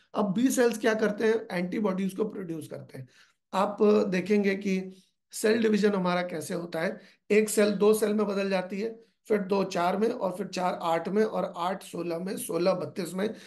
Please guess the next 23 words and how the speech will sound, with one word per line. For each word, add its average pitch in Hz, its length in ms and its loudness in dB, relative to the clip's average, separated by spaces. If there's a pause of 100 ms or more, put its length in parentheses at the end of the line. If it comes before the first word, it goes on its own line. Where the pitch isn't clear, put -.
(200)
तो 254 60 0
ये 247 180 4
हमारे 208 280 6
शरीर 220 300 2
के 214 120 2
अंदर 202 240 2
एक 202 160 2
बाइनरी 175 360 0
सिस्टम 190 360 -6
चलता 147 300 -4
है, 208 200 -2 (300)
जो 226 100 4
कि 226 140 0
सेल्स 190 380 2
के 220 120 2
केस 214 260 0
में 214 140 4
भी 226 100 2
उसी 214 220 -2
तरह 202 220 -2
से 208 120 -4
चलता 190 340 -6
है 208 160 -4